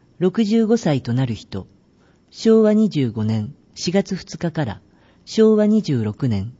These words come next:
四月一日、七十歳となる人、昭和二十年四月二日から昭和二十一年四月一日、七十五歳となる人、昭和十五年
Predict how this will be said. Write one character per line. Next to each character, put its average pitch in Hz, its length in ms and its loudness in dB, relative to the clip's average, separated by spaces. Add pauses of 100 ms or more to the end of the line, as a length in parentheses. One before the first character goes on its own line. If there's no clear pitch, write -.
(120)
四 - 180 -8
月 180 240 0
一 160 280 -2
日、 131 340 -6 (1040)
七 208 280 6
十 247 120 0
歳 139 300 -4
と 117 140 -4
な 127 100 0
る 110 80 -6
人、 - 360 -12 (560)
昭 226 300 6
和 208 120 2
二 202 160 2
十 196 220 0
年 110 260 -4 (200)
四 - 200 -6
月 208 240 0
二 - 240 -12
日 175 120 -4
か 160 140 -4
ら 92 140 -10 (440)
昭 220 300 4
和 214 120 4
二 214 140 2
十 127 240 -4
一 104 240 -8
年 95 240 -4 (220)
四 - 160 -10
月 185 220 -2
一 165 260 -2
日、 131 400 -6 (1080)
七 214 280 6
十 156 220 0
五 147 100 -2
歳 127 260 -2
と 110 120 -8
な 120 120 -2
る 107 100 -6
人、 - 320 -14 (500)
昭 220 280 4
和 220 140 2
十 220 220 2
五 131 160 -2
年 104 280 -4